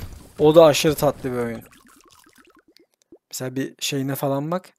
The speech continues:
Ben bir ara zaten yayında onu açacağım, oynayacağım. Bizim ekip var orada. Üç kişi oynayabiliyorsun beraber. Çok tatlı bir oyun. Kocaman bir map var.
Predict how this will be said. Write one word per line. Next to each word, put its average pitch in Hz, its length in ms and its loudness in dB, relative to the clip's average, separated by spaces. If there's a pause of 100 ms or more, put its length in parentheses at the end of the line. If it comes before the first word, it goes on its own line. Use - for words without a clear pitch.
(200)
Ben 131 180 -6
bir 139 60 -2
ara 131 120 -4
zaten 135 240 -6
yayında 131 440 -4
onu 135 180 -2
açacağım, 131 420 -4
oynayacağım. 117 420 -8 (460)
Bizim 117 220 -14
ekip - 300 -16
var 131 100 -6
orada. 127 320 -10 (760)
Üç 139 180 -8
kişi - 200 -4
oynayabiliyorsun 113 680 -10
beraber. 110 460 -12 (640)
Çok - 240 -10
tatlı 117 360 -10
bir 107 40 -14
oyun. 110 220 -16 (1800)
Kocaman 147 460 -2
bir 156 80 -2
map 156 320 -6
var. 165 240 -6